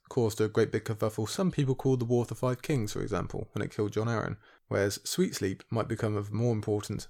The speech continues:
depending how much Petyr Baelish insists on pumping Robin Arryn full of. And actually, it's interesting, 'cause I've never connected that both father and son are victims of poison. I wrote out <laughs> those two notes, I didn't even realise I was talking about the same family here.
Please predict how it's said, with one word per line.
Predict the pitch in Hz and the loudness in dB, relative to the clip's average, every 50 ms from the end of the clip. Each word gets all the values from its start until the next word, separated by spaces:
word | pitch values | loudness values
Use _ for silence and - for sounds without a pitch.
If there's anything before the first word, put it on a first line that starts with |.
| - | -10
depending | - 113 110 - 123 127 127 117 | -10 -6 -2 0 2 2 2 2
how | 107 113 107 | 0 0 0
much | 107 107 110 - - | 0 -2 -4 -4 -6
Petyr | - 123 113 - | -6 -6 -4 -2
Baelish | - 120 131 131 117 110 104 - - _ _ _ | 0 2 4 4 4 2 0 -2 -8 _ _ _
insists | - 110 104 - - 117 - - - - - | -6 -4 -2 0 0 -2 -2 -4 -8 -6 -6
on | 107 101 98 | -6 -6 -4
pumping | - - 113 104 95 107 95 95 92 - _ _ _ _ - | -4 -4 -4 -4 -2 -2 -4 -4 -4 -8 _ _ _ _ -4
Robin | 110 98 87 101 87 | -2 -2 0 0 0
Arryn | 82 90 82 73 82 - - - | 2 2 2 0 -2 -4 -6 -12
full | - - - - | -10 -8 -6 -6
of. | - - - - _ _ _ _ _ _ | -6 -6 -8 -12 _ _ _ _ _ _
And | - 101 - - | -4 -4 -2 0
actually, | - 147 135 - - - - - _ _ _ _ _ _ _ | 0 0 0 0 -2 -4 -6 -6 _ _ _ _ _ _ _
it's | - - | -8 -6
interesting, | 127 117 - - - - - 135 | -6 -4 -4 -4 -4 -4 -6 -6
'cause | - - | -2 2
I've | 127 143 139 | 2 4 4
never | 143 143 135 120 | 6 4 4 4
connected | - - 120 120 110 117 95 92 | 2 2 0 0 0 0 -2 -2
that | 107 - | -4 0
both | - 127 123 123 117 - - | 2 2 4 2 2 -2 -10
father | - - - 123 120 113 113 - | -8 -4 0 2 2 2 2 0
and | - 107 101 104 | 0 -2 -2 -2
son | - - 143 120 104 104 107 - | -2 -2 -2 0 -2 -4 -4 -6
are | - 104 | -6 -2
victims | 104 113 107 - 104 95 95 | -2 -2 -2 -2 -4 -8 -8
of | 98 104 - | -10 -10 -2
poison. | - 143 143 135 120 - - - 101 - _ _ _ _ _ - | 2 4 4 4 2 0 -4 -10 -12 -14 _ _ _ _ _ -4
I | - | 0
wrote | 107 107 123 120 - | 4 6 6 6 6
out | - 107 - - | 6 4 4 4
<laughs> | |
those | 123 127 139 120 | 4 4 4 4
two | - - 127 117 | 2 0 0 2
notes, | 127 131 117 - - | 2 2 2 0 -2
I | - 104 | -2 -2
didn't | 101 110 107 | -2 -2 -2
even | 110 107 104 104 | -2 0 0 2
realise | 113 113 110 104 104 104 | 2 2 2 2 2 0
I | 107 | -4
was | 107 - | -6 -6
talking | 117 110 - 107 | -6 -4 -4 -4
about | - - | -6 -4
the | |
same | 104 - 95 104 | -4 -4 -4 -4
family | - - 143 151 135 104 | -4 -2 -2 -2 -2 -2
here. | 98 98 104 107 | -4 -6 -8 -10